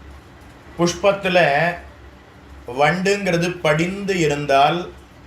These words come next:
அது எப்படி இருக்குமோ அப்படிப்பட்ட கண்ணை உடையவளாம் இவள்.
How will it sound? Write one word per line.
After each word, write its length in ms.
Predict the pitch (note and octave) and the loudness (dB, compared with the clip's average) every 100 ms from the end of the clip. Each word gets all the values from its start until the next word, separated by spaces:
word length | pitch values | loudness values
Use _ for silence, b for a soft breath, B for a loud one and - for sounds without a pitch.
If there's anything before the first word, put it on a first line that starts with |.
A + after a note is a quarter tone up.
| - - - | -20 -20 -6
அது 280 | C3+ D3+ D3 | -2 0 0
எப்படி 360 | C#3 F3+ F3 | -2 0 0
இருக்குமோ 480 | D3 C3+ C#3 D#3+ F#3+ - - - - - - | 0 -2 -2 -2 -2 -6 -18 -20 -20 -20 -12
அப்படிப்பட்ட 920 | A#2 C#3 - F#3+ F#3+ F#3 D#3+ D3 F#3 F#3 | 0 0 0 0 0 0 -2 0 -2 0
கண்ணை 400 | D3+ D3 D#3 D3+ | -2 0 -2 0
உடையவளாம் 580 | C3 C3 A#2+ B2+ C#3+ | 2 2 2 0 -2
இவள். 260 | C3 G#2+ G2 | -4 -6 -8